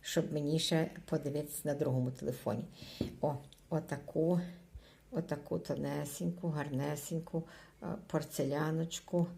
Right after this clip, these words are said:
е, я собі, е, придбала. Не знаю, може, вона вже була і вживана,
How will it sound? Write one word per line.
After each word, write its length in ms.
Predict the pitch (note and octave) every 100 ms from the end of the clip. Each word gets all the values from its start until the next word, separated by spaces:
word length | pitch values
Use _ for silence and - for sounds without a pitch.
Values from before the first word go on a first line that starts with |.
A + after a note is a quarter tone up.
| - - - -
е, 260 | D#3 D3 C#3+
я 240 | D3 D#3+
собі, 540 | E3 - - C#3+ D3+ D#3 - - - - -
е, 300 | - - - -
придбала. 800 | E3 E3 D3+ C3 B2+ A#2+ B2+ C3 - - - - - - - - - -
Не 180 | B3+ B3
знаю, 400 | A3 F3+ D#3+ D#3
може, 300 | D#3+ D#3+ D#3+
вона 280 | D#3+ D#3+
вже 200 | D#3+ D#3
була 380 | D#3 E3 E3 D#3 - - - -
і 120 | E3+
вживана, 880 | D3 C#3+ D3 C#3+ C#3+ D3+ D3+ D#3+